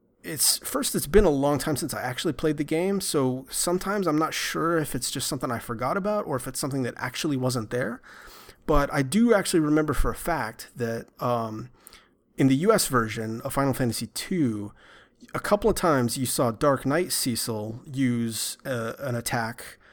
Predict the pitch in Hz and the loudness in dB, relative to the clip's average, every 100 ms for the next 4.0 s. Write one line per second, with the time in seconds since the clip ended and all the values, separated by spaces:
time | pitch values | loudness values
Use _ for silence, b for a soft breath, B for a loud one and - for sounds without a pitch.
0 | b b b - 117 110 123 139 170 151 | b b b -2 0 0 -2 0 6 6
1 | 123 113 123 160 - 107 - - - 95 | 6 2 0 -2 -4 -6 -8 -8 -10 -12
2 | - - 165 160 143 139 151 135 131 127 | -10 2 4 4 4 0 0 2 2 2
3 | 127 - 131 127 156 226 139 110 113 - | 0 0 0 2 2 2 -2 -2 -6 -10